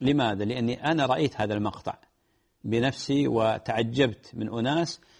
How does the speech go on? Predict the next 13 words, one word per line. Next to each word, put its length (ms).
يتوضؤون 840
بالثلج، 580
وهذا 420
وضوء 560
باطل. 760
لماذا؟ 580
لأن 380
الوضوء 380
يكون 440
بالماء، 520
والماء 580
هذا 320
السائل 1040